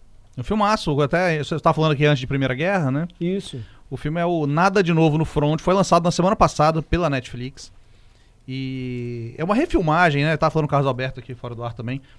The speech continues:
Speaker 1: É um livro de um soldo-, o Nada de Novo no Front é o nome de um livro de um soldado que serviu na Primeira Guerra, viveu a Primeira Guerra Mundial.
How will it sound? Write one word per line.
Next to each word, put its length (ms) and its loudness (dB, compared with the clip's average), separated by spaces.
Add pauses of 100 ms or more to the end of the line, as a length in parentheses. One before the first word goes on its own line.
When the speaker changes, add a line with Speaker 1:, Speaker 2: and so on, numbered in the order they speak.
(140)
Speaker 1:
É 80 2
um 100 4
livro 360 4
de 100 -6
um 20 -2
soldo-, 460 -2
o 60 -12
Nada 200 2
de 60 0
Novo 160 2
no 80 -2
Front 260 -2
é 40 2
o 20 2
nome 140 0
de 80 0
um 80 2
livro 220 2
de 60 0
um 60 0
soldado 640 2 (520)
que 120 -4
serviu 420 2
na 60 2
Primeira 300 0
Guerra, 380 0
viveu 400 0
a 60 2
Primeira 260 0
Guerra 240 -2
Mundial. 460 -4